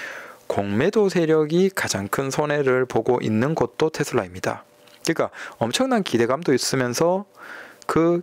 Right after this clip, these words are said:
기대감을 갉아먹는 공매도 세력들이 지금 가장 큰 손해를 보고 있는 것도 테슬라다. 여기에 대해서 이제 미국 뭐 여기 보니까 증권거래위원회 같은 데서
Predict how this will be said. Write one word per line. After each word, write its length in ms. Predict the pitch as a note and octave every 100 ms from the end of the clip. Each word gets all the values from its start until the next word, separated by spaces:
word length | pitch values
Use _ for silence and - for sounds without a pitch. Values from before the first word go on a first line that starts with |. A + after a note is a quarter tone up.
| -
기대감을 640 | E3+ F3 D3 B2 A2+ A2
갉아먹는 580 | - C3+ C#3 G#2 G#2 A2
공매도 500 | - - G#2 A#2+ F3
세력들이 460 | E3+ E3 D#3 D3 C#3
지금 240 | C3 C#3 C#3
가장 380 | - - B2+ F3
큰 220 | - G#3+
손해를 380 | - F#3+ F3+ E3
보고 260 | D#3 D3+
있는 180 | B2+ B2
것도 400 | A#2 - E3+ G#3 - - - -
테슬라다. 560 | - - G#2 F2+ F#2+ - - - - - - - - -
여기에 200 | D3 C4
대해서 180 | G3 A#2+
이제 220 | G#2 G#2
미국 500 | F#2 C3+ D#3+ C#3+ C3 - -
뭐 340 | D3 G#2 G2+
여기 160 | A2 G#2+
보니까 320 | G#2 F#2+ G2 -
증권거래위원회 960 | C3+ F3 D#3+ A#2 C3+ A#2 G#2+ B2+ B2
같은 240 | A2 - G2+
데서 380 | G2 B2+ G2+